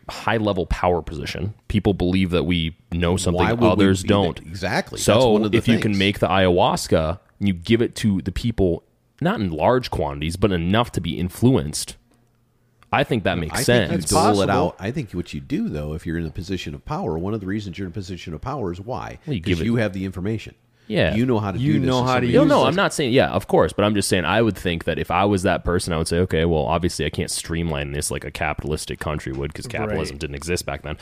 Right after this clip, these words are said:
Speaker 1: but I probably could make enough of it if it's easy to make and give it to enough people to influence them. I don't know. I could be wrong, but I think
Speaker 2: It's
Speaker 1: that's
Speaker 2: an interesting point of view.
Speaker 1: that
Speaker 2: I,
Speaker 1: could
Speaker 2: I,
Speaker 1: be a
Speaker 2: I
Speaker 1: thing.
Speaker 2: tend to think in a different direction on it, but because I, I think that what we're talking about here is, uh,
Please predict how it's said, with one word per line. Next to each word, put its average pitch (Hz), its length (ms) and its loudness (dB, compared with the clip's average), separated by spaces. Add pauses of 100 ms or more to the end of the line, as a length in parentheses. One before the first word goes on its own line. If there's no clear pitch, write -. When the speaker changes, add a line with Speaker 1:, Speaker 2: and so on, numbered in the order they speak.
(220)
Speaker 1:
but 92 80 2
I 87 60 2
probably 117 340 0
could 104 180 0
make 98 200 0
enough 92 300 0
of 85 100 -6
it 73 100 2
if - 80 -10
it's - 180 -16
easy 92 360 2
to - 140 -8
make 90 500 2 (180)
and 87 180 -2
give 95 140 4
it 82 100 0
to 95 80 0
enough 82 200 0
people 82 240 -4
to - 100 -8
influence - 440 -8
them. - 180 -12 (500)
I - 140 -10
don't 196 80 4
know. 143 160 0 (160)
I 220 80 2
could 190 140 0
be 196 60 -2
wrong, 170 280 0 (120)
but 92 120 2
I - 100 2
think 139 220 -2
Speaker 2:
It's 175 60 2
Speaker 1:
that's - 100 4
Speaker 2:
an 214 60 2
interesting 190 420 -4
point 107 240 -4
of 80 60 -8
view. 92 240 -2
Speaker 1:
that 120 120 4
Speaker 2:
I, 120 60 0
Speaker 1:
could 170 280 2
Speaker 2:
I, - 100 -2
Speaker 1:
be 85 320 -2
a - 60 -2
Speaker 2:
I 104 120 -4
Speaker 1:
thing. - 20 -12
Speaker 2:
tend 143 200 -6
to 104 60 -4
think 104 240 -8
in 90 80 -6
a 85 60 -6
different 80 320 -8
direction 82 400 -6
on 104 160 -6
it, 120 140 -10 (580)
but 90 340 -6
because 92 320 -6
I, 87 180 -6
I 80 100 -10
think 104 280 -10
that - 140 -10
what 87 200 -16
we're - 80 -10
talking 85 360 -10
about 65 260 -12
here 67 280 -12
is, - 260 -16 (120)
uh, 67 240 -16